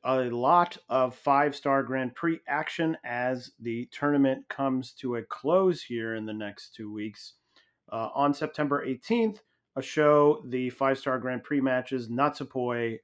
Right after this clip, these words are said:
against Ami Sourei and Mina Shirakawa against Momo Watanabe. On the twentieth, Tam Nakano against Shuri, Julia against Azumi, Utami against Mirai, and Maika against Mariah May.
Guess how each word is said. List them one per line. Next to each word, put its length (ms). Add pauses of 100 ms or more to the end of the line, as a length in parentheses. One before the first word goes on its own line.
(120)
against 520
Ami 200
Sourei 640
and 260
Mina 280
Shirakawa 720 (540)
against 560
Momo 680
Watanabe. 960 (1160)
On 260
the 120
twentieth, 640 (440)
Tam 240
Nakano 680
against 420
Shuri, 600
Julia 760
against 460
Azumi, 720 (140)
Utami 520
against 320
Mirai, 520
and 160
Maika 560
against 520
Mariah 500
May. 480